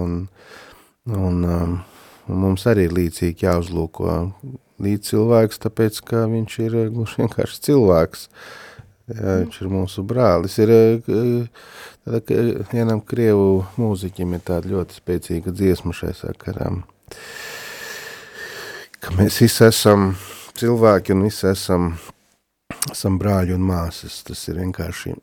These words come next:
Speaker 1: antropoloģisks fakts manā skatījumā.
Speaker 2: Mhm. Nu jā, kur, ā, saredzēt cilvēku, ā, kā Dieva radītu, kas ir radīts pēc Dieva
Speaker 1: Jā,
Speaker 2: tēla un
Speaker 1: tieši tā, tas ir tas
Speaker 2: līdzības.
Speaker 1: pamats,
Speaker 2: Jā.
Speaker 1: pamats
Speaker 2: Mm.
Speaker 1: visam.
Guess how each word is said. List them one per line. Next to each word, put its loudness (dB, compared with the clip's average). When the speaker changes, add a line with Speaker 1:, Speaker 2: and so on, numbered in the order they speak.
Speaker 1:
antropoloģisks -6
fakts -6
manā -6
skatījumā. -12
Speaker 2:
Mhm. -14
Nu -2
jā, 2
kur, -6
ā, -2
saredzēt -4
cilvēku, 0
ā, -4
kā -4
Dieva -4
radītu, -6
kas -12
ir 0
radīts -2
pēc -8
Dieva 2
Speaker 1:
Jā, 2
Speaker 2:
tēla 2
un 2
Speaker 1:
tieši -2
tā, 6
tas 0
ir 0
tas 0
Speaker 2:
līdzības. -14
Speaker 1:
pamats, 6
Speaker 2:
Jā. -18
Speaker 1:
pamats 0
Speaker 2:
Mm. -6
Speaker 1:
visam. -4